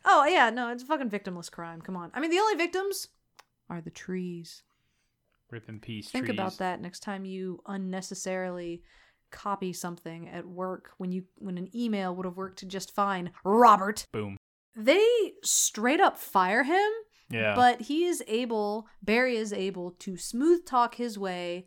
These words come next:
Speaker 1: into being unfired by claiming it was a hilarious prank. Ha ha ha ha ha.
Speaker 2: Prank from his workers.
Speaker 1: Yeah. That evening after work, Barry decides to go to, they try to make it sound real rough and tumble. It's called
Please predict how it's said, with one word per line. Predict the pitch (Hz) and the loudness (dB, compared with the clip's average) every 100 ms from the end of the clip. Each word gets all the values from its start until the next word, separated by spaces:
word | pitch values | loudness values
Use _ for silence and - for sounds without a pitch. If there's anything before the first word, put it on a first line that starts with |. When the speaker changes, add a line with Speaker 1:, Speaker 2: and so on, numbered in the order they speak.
| _ | _
Speaker 1:
into | - 208 208 | -4 -4 -2
being | 208 240 254 247 | -2 0 -2 -2
unfired | 285 262 - 190 180 160 151 - | 0 0 0 0 0 -4 -12 -10
by | 180 | -12
claiming | 185 220 220 226 220 | -8 -6 -4 -4 -6
it | 196 | -8
was | 180 | -8
a | 180 | -10
hilarious | 180 185 214 269 302 330 - | -8 -2 0 2 2 0 -4
prank. | - 233 185 170 | -6 -6 -4 -6
Ha | - 240 | -6 -4
ha | 254 | -2
ha | 240 | -4
ha | 226 233 | -6 -8
ha. | 180 - - | -8 -10 -8
Speaker 2:
Prank | 131 139 | -8 -6
from | - 156 | -6 -6
his | 165 | -6
workers. | 151 120 110 110 98 101 | -2 -2 -2 -4 -6 -4
Speaker 1:
Yeah. | 220 220 254 196 175 185 _ - | -4 0 0 -2 -4 -10 _ -6
That | 220 240 240 | 2 2 4
evening | 262 339 220 196 208 | 4 4 2 -2 -4
after | 185 185 175 | -8 -10 -8
work, | 190 247 214 208 - _ _ _ _ - | -2 0 0 -4 -18 _ _ _ _ -20
Barry | 180 214 262 277 | -2 2 4 2
decides | 220 - 226 220 214 | -2 0 2 2 -2
to | - 214 | -8 -6
go | 185 202 202 202 196 190 196 - _ | 0 2 2 2 0 -2 -6 -10 _
to, | - 233 226 214 208 208 202 - | -10 -6 -4 -4 -4 -4 -6 -2
they | 220 | -2
try | 214 392 | 2 4
to | 494 | 4
make | 466 - | 2 0
it | 233 | 2
sound | 269 247 185 | 2 2 2
real | 220 302 262 | 2 2 4
rough | 233 254 | 2 2
and | 247 | -2
tumble. | 214 233 262 339 392 403 | -2 -2 0 2 2 0
It's | 214 | -6
called | - 277 262 240 | -2 2 2 2